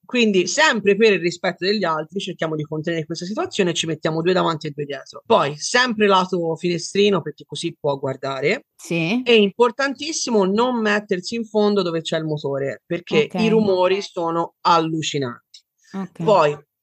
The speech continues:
Speaker 1: ehm, dotarsi di cuffie
Speaker 2: Sì.
Speaker 1: e ovviamente c'è differenza fra gli aerei che partono da pista e gli aerei che partono con il tunnel direttamente dal gate.
Speaker 2: Sì.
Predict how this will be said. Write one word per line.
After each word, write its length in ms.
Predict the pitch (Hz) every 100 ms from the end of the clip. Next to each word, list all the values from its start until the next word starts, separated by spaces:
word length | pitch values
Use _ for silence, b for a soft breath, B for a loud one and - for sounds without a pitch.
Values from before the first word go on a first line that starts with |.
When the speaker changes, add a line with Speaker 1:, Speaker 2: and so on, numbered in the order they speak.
| _
Speaker 1:
ehm, 880 | - 175 175 165 160 151 147 147 151
dotarsi 420 | 151 175 175 165 160
di 60 |
cuffie 560 | 151 214 220 269 285 -
Speaker 2:
Sì. 320 | _ - 190 170 -
Speaker 1:
e 340 | - 220 180 - _ -
ovviamente 460 | 214 240 262 311 262
c'è 200 | 220 185
differenza 720 | 180 - 196 175 147 - 135
fra 160 | 156
gli 100 | 151
aerei 320 | 156 170 175 160
che 160 | 160 -
partono 320 | 156 - 151
da 100 | 156
pista 640 | - 202 214 - 214 214 B B _
e 140 | - 165
gli 100 | 165
aerei 300 | 160 180 180
che 200 | 180 156
partono 580 | - 147 151 160 156 151
con 140 | - 170
il 120 | 151
tunnel 300 | 175 170 160
direttamente 500 | 160 156 156 147 156
dal 160 | 151 156
gate. 540 | 147 127 131 131 - _ _
Speaker 2:
Sì. 340 | - 208 180